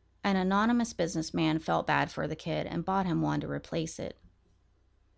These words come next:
After that, he made the fateful entry onto Greyhound Bus eleven seventy. He later admitted to hearing the voices again.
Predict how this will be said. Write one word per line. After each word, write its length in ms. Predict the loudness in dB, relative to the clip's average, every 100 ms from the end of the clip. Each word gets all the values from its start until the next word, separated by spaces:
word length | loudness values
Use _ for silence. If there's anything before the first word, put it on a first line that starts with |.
| _ _ _ _ _ _ -20 _ _ _ _ -4
After 260 | -2 4 4
that, 260 | 6 4 2
he 100 | 2
made 220 | 2 0
the 80 | -2
fateful 480 | -2 -2 0 0
entry 400 | 2 -2 -2 -4 -2
onto 320 | -2 -2 -4
Greyhound 400 | 0 0 2 2
Bus 260 | 0 0
eleven 400 | -2 0 0 -2
seventy. 600 | -2 -2 -2 -2 -4 -8 -12 _ _ _ _ _ _ _ _ _ _ _
He 140 | 0
later 360 | 2 4 4 4
admitted 360 | 2 2 0 -2
to 80 |
hearing 300 | -2 0 0
the 80 | -2
voices 460 | -2 -4 -4 -8 -10
again. 440 | -8 -6 -6 -8